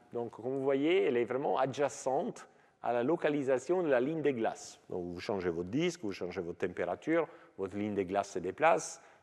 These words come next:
mais la région des corotations, euh, pardon, corotation, mais cette région des, des migrations vers l'extérieur sera toujours adjacente à l'extérieur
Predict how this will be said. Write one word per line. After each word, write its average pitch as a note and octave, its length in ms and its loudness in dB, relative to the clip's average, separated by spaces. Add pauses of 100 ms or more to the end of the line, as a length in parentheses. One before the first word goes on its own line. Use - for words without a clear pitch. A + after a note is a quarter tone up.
mais A#2 80 2
la C3 140 6
région A#2+ 320 4
des A#2+ 120 4
corotations, A#2 760 4 (220)
euh, A#2 40 4 (240)
pardon, D2 220 -4
corotation, D#2 500 -10
mais G2 100 -6
cette C3 200 0
région B2+ 320 4
des, G#2 240 8 (280)
des A2+ 120 6
migrations B2+ 500 6
vers G#2+ 120 2
l'extérieur G#2+ 580 0
sera A2 260 0
toujours B2+ 440 4
adjacente C3 840 0 (200)
à C#3 80 6
l'extérieur B2+ 760 0